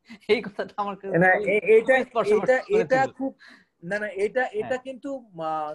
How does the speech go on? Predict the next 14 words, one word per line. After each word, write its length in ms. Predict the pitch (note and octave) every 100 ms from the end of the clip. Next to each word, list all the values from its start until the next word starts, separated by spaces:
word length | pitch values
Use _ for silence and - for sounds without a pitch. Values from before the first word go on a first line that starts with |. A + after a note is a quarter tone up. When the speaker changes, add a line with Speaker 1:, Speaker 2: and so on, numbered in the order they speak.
| -
Speaker 2:
সবচেয়ে 360 | F3+ - A#3 A#3
আকাশলীনা 800 | D#3 F3 A3+ A3+ - A3+ A#3+ B3+
কবিতায় 580 | A#3 A3 F3+ A#3 A#3
জীবনানন্দ 560 | F#3 E3+ G3 A3 A3+ A3+
এক 280 | G#3 F#3+ -
লাইনের 400 | G3+ G3 A3 A#3+
মধ্যে 240 | A3+ G#3 A3
খুব 240 | G#3+ F#3
স্পষ্ট 420 | F3+ - G#3+ -
করে 200 | A3+ G3+
দিয়ে 200 | D3+ D3+
গেছেন। 280 | C3+ B2+ C#3 _ _ _ _ -
সেটা 220 | G3 G3+
হচ্ছে, 380 | A3+ - F3+ G#3